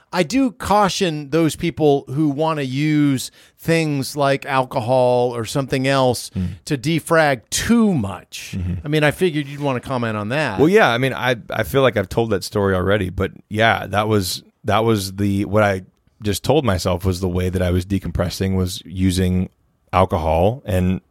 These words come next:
Speaker 2: having way too much of it all the time by myself.
Speaker 1: Right.
Speaker 2: Um, that obviously wasn't healthy. And so I apply that principle to anything that I'm using to decompress, 'cause obviously it can very quickly turn into something where I'm seeking comfort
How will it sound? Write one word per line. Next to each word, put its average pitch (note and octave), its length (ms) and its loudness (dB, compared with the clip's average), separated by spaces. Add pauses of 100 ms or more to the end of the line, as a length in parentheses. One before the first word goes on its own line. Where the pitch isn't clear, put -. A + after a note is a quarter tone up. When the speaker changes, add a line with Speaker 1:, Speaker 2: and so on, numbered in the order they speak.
(160)
Speaker 2:
having F2+ 380 0
way F2 160 0
too A2+ 140 2
much B2 200 2
of G2 100 -4
it - 120 -12 (200)
all F2 220 4
the G#2 80 -2
time B2 400 2 (480)
by E2+ 160 0
myself. A2+ 580 0
Speaker 1:
Right. F#2 300 -10 (240)
Speaker 2:
Um, F2+ 420 -2 (200)
that A2 300 2
obviously G#2 400 2
wasn't F#2 260 -2
healthy. A2 420 -2
And G2+ 100 -2
so C3 260 4
I A#2 200 2 (100)
apply C#3 300 2
that A#2+ 160 2
principle G#2+ 400 -2
to F#2 140 -2
anything A2 360 0
that F#2+ 80 0
I'm F#2 120 0
using F#2 200 2
to F#2 80 -2
decompress, F2 560 -4
'cause G2 140 -4
obviously A2 440 2
it F#2 100 -4
can F2+ 200 -4
very G2+ 220 4
quickly F#2+ 380 -2
turn A#2 260 -2
into F#2+ 180 0
something F2+ 380 -6
where F2 240 0 (280)
I'm F#2+ 140 -2
seeking G2 380 -2
comfort - 560 -2